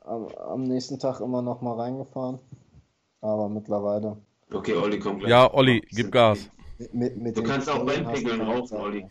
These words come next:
Speaker 1: mehr.
Speaker 2: <laughs> Ja, aber auf jeden Fall Teil zwei kommt noch. Ich muss noch mal, ich hab's, ich krieg's auch einfach nicht hin, ne? Also, Simon, ich komm auf dich zurück. Du musst mir das nochmal alles erklären.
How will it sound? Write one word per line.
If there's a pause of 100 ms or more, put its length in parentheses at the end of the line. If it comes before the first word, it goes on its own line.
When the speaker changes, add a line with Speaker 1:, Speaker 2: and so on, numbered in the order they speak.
(600)
Speaker 1:
mehr.
Speaker 2:
<laughs> (1800)
Ja,
aber (1080)
auf
jeden
Fall
Teil
zwei
kommt
noch.
Ich
muss
noch
mal, (340)
ich
hab's, (100)
ich
krieg's
auch
einfach
nicht
hin,
ne?
Also,
Simon,
ich
komm
auf
dich
zurück. (920)
Du
musst
mir
das
nochmal
alles
erklären.